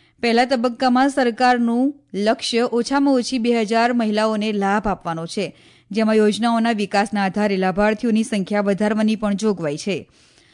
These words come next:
મહિલા સશક્તિકરણ અને બાળ વિકાસ મંત્રી રેખા આર્યએ આ પહેલને મહિલાઓ માટે મહિલા દિવસની ભેટ ગણાવી છે.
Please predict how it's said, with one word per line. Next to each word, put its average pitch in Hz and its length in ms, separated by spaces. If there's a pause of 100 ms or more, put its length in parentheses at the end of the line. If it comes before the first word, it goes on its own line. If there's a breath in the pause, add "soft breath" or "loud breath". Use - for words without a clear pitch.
(220 soft breath)
મહિલા 233 340
સશક્તિકરણ 277 800
અને 269 300
બાળ 226 280
વિકાસ 233 380
મંત્રી 226 380
રેખા 220 300
આર્યએ 214 600
આ 202 180
પહેલને 214 580 (420 soft breath)
મહિલાઓ 233 400
માટે 269 320
મહિલા 233 360
દિવસની 233 480
ભેટ 208 260
ગણાવી 170 340
છે. 170 320